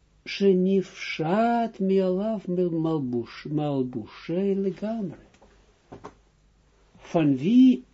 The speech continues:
zijn kleding werd helemaal afgetrokken, uitgetrokken. Daar gaat het over deze, de toestand van iemand die helemaal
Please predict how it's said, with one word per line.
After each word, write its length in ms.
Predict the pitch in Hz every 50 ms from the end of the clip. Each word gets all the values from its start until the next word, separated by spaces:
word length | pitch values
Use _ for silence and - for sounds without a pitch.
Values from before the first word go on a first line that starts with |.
| - - _ _ _ _ _ _ _ _ _ _ _ _ _ _ _ _ _ _ _ _ _ _ _ _ _ _ _ _
zijn 640 | - 143 131 143 165 165 156 147 135 120 98 90 - _ _ _ _ _ _ _ _ _ _ _ _ _ _ _ -
kleding 720 | - 156 170 214 233 226 214 196 208 202 202 202 - - - -
werd 500 | 156 - 170 139 185 180 165 151 - -
helemaal 800 | 104 165 226 240 214 190 180 175 170 190 220 220 208 208 196 196 - _ _ _ _ _ _ _ _ _ _ _ _ _ _ _ _
afgetrokken, 1040 | 214 208 226 220 - - - 196 185 185 - 170 165 160 165 - - 127 113 - - _ _ _ _ _ _ _ _ _ _
uitgetrokken. 960 | - 208 226 226 220 226 - - - 170 170 - 160 160 147 120 - - 123 - - - _ _ _ _ _ _ _ _ _ _ _ _ _ _ _ _ _ _ _ _
Daar 360 | - 120 156 208 233 220 202
gaat 300 | - - 202 202 196 190
het 140 | 190 185 185
over 420 | - 185 180 156 165 170 170 165 165 _ _ _ _ _ _
deze, 680 | - - 147 165 170 170 170 160 156 170 165 160 156 160 - _ _ _ _ _ _ _ _ _ _ _ _
de 200 | - 127 131 127
toestand 500 | - 233 208 - - - 196 180 175 151
van 240 | - - 160 143 135
iemand 500 | - - 202 208 196 190 185 180 165 156
die 160 | 175 165 156
helemaal 600 | 170 196 196 190 196 185 180 185 180 180 175